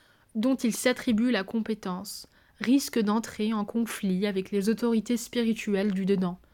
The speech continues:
mais aussi du dehors. Enfin, dans la mesure où, dans les États modernes, la légitimité a une coloration idéologique, la loyauté se fait problématique pour tous ceux qui se sentent en dissonance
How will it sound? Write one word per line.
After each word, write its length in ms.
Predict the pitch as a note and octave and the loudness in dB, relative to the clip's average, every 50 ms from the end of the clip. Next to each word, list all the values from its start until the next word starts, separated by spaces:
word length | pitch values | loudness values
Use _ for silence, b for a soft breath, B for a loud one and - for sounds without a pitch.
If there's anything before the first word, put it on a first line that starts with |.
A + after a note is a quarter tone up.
| b b b b b - | b b b b b 0
mais 120 | G#3+ G#3+ | 2 4
aussi 240 | A3+ A3 - - A#3+ | 4 4 2 2 2
du 160 | G#3 G#3 G3+ | 4 4 4
dehors. 640 | F3+ G3 G3 F#3 F3+ E3 E3+ E3+ F#3 F#3+ - - - - - b b b b b b b b b b b b - | 4 4 4 4 2 2 0 -2 -6 -8 -12 -18 -20 -20 -20 b b b b b b b b b b b b -2
Enfin, 440 | A#3+ C4 B3 - - G3+ F#3 G3+ b b b b b b b b b b - | 0 0 0 0 -2 -2 -2 -4 b b b b b b b b b b -2
dans 240 | A3 G3+ B3 C4 C4+ | 2 4 6 6 6
la 140 | B3 A#3 A3 | 6 6 6
mesure 520 | A3 A3+ A3+ A3 A3+ A#3+ B3 A3 A3+ - - - | 6 6 4 4 4 4 2 2 0 -4 -6 -2
où, 200 | A3+ G#3+ G3 F#3 - _ _ b b b b b b - | -2 -2 -2 -2 -6 _ _ b b b b b b -2
dans 240 | G#3+ G3+ B3 B3+ C4+ | 2 4 4 6 6
les 200 | B3+ A#3+ G#3+ A3+ | 6 6 4 4
États 200 | A3 A#3 A3 G#3 | 2 2 2 4
modernes, 640 | G#3+ G#3+ F#3 G#3 G#3 G3+ F#3+ F3+ F3+ F#3 G3+ G#3 b b b b b b b - | 4 4 4 2 2 2 0 0 -4 -6 -10 -14 b b b b b b b -2
la 160 | A3 G#3+ G#3 | 0 2 4
légitimité 800 | A3 A#3 A#3 B3 A#3+ - - C4 A#3+ A#3 A3 - - - A#3+ B3 | 4 4 4 2 2 0 0 2 2 2 2 0 -2 -2 0 0
a 180 | A3+ G3+ G3 G3 G#3 - - | 2 0 0 -2 -6 -4 -4
une 160 | G#3+ G3+ G3 | -2 -2 -2
coloration 720 | F#3 - B3 B3 B3 A#3 A3 A3 G#3+ - - - A3+ G#3+ - - | -2 -2 0 2 2 4 2 2 0 -2 -2 -2 -2 -2 0 -2
idéologique, 840 | A#3 G#3 B3 A#3+ A3+ G#3+ G#3 F#3+ F#3+ F#3+ F#3 F#3 - - - - - - b b b b b b b b | -2 2 2 4 4 2 2 0 -2 -4 -8 -8 -10 -14 -18 -18 -18 -18 b b b b b b b b
la 100 | - A3 | 0 2
loyauté 540 | A3+ A#3 A#3+ C4 C4 C4 B3+ - - A#3 A#3+ | 4 6 6 6 4 4 2 2 0 0 0
se 160 | A#3 - A#3+ | 2 2 0
fait 160 | A3 - A3+ A3+ | 0 0 -2 -4
problématique 800 | - - B3 G#3+ A3+ A#3+ A3 A3 G#3+ - - - B3 A#3+ - - | -2 -2 0 0 2 2 2 2 0 -2 -2 -2 -2 -2 -4 -6
pour 280 | - - G#3+ - - | -8 -6 -4 -4 -4
tous 200 | - - D4 C#4 | 0 0 0 0
ceux 240 | - - - B3+ B3 | 0 -2 -2 -2 -2
qui 160 | - - A#3+ | 0 -2 -2
se 140 | - - A3+ | 0 0 -2
sentent 400 | A3 - - A#3 B3 B3+ B3 - | -2 0 0 0 2 2 0 0
en 100 | G3+ F#3+ | -2 -2
dissonance 840 | G3 G3 A3 - - B3 A3+ G#3+ G3 F#3 F3+ F#3 A3 A#3+ - - - | 0 -2 -2 0 2 2 4 4 2 2 0 -2 -2 -4 -6 -8 -10